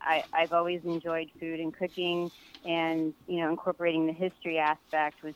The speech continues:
just so fascinating to me, especially being from the Philadelphia area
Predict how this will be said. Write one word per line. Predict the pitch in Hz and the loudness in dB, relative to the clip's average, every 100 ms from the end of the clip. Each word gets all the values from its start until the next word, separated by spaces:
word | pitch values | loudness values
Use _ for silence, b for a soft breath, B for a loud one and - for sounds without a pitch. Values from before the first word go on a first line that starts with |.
| - | -12
just | 160 - | -12 0
so | 156 | 0
fascinating | 147 156 160 - 156 147 147 151 - | 2 4 4 4 0 0 2 -2 0
to | |
me, | 156 151 147 151 | 0 2 2 0
especially | - 156 - 165 156 151 147 b b - | 0 -2 -2 -4 -4 -6 -10 b b 0
being | 180 175 | 4 4
from | 170 180 190 | 6 4 4
the | 185 | 2
Philadelphia | - 170 165 165 - 147 | 2 4 4 2 -2 -10
area | - 160 156 156 165 | -6 -4 -4 -4 -4